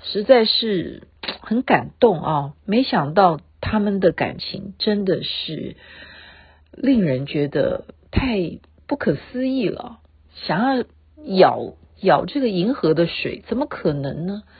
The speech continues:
连喜鹊都来帮他们成就一条喜鹊的鹊桥相会。所以王母娘娘就说：“那这样子吧，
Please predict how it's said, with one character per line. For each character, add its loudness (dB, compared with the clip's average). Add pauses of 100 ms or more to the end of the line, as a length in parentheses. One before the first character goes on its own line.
(380)
连 6
喜 -4
鹊 4
都 2
来 4
帮 -2
他 -4
们 -4
成 -4
就 -2
一 -4
条 -8
喜 -12
鹊 -6
的 -12
鹊 -2
桥 -12
相 -6
会。 -6 (580)
所 2
以 0 (340)
王 0
母 -4
娘 -8
娘 -12
就 -14
说 -14
：“那 -6
这 -10
样 -10
子 -18
吧， -20